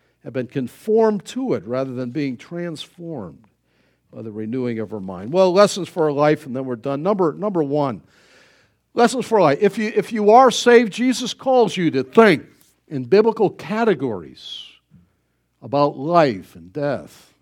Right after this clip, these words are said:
meaning, purpose. What am I doing here? What's it all about? How's it all fit together? There really is evil. You know, in a world that's all relativistic, there's no difference between, you can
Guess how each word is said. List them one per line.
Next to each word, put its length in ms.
meaning, 580
purpose. 760
What 140
am 80
I 80
doing 320
here? 320
What's 200
it 100
all 180
about? 340
How's 260
it 60
all 160
fit 300
together? 480
There 100
really 380
is 220
evil. 340
You 100
know, 120
in 80
a 20
world 340
that's 220
all 400
relativistic, 840
there's 220
no 100
difference 380
between, 480
you 140
can 180